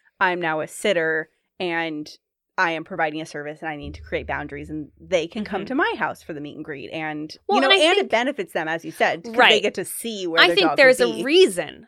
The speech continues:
Speaker 2: for them coming to you. I mean,
Speaker 1: Yeah.
Speaker 2: if there's a reason that you need to meet in a park, that's fine. And for
Speaker 1: Yeah.
Speaker 2: some people, maybe that makes them more comfortable. They don't want people to know where they live, but they're gonna know where you live because they gotta drop their dog off there.
Speaker 1: Yeah.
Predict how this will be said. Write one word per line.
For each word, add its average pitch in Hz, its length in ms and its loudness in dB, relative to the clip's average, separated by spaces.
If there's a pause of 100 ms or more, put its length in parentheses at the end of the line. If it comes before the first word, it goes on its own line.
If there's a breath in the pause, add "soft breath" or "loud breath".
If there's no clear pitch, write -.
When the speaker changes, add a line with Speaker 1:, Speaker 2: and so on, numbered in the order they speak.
Speaker 2:
for 208 220 2
them 175 220 -2
coming 170 320 -10
to - 160 -18
you. - 260 -12
I - 60 2
mean, 254 180 2
Speaker 1:
Yeah. 285 80 6
Speaker 2:
if 311 80 0
there's 320 240 4
a 294 60 0
reason 277 260 0
that 247 60 -2
you 240 80 -4
need 233 160 -2
to 233 80 -4
meet 226 80 -4
in 196 120 -8
a 190 40 -16
park, 185 240 0
that's - 260 -6 (100)
fine. 214 320 4
And 175 140 -4
for 214 80 -2
Speaker 1:
Yeah. - 60 -2
Speaker 2:
some 220 160 -2
people, 220 220 -6
maybe 180 240 -6
that 180 140 0
makes 175 200 -8
them 185 100 -10
more 170 100 -8
comfortable. 226 440 -6
They 170 80 -2
don't 165 160 -8
want 165 180 -8
people 175 180 -8
to 175 60 -6
know 160 80 -6
where 156 80 -8
they 147 80 -8
live, 214 140 -2
but 175 100 -16
they're 175 80 -10
gonna 196 280 -2
know 156 140 -6
where 151 120 -10
you 151 120 -10
live 165 220 -8
because 170 260 -10
they 156 80 -10
gotta 147 160 -6
drop 147 200 -8
their 147 100 -12
dog 220 220 -4
off 165 180 -6
there. 151 260 -8
Speaker 1:
Yeah. 202 300 -6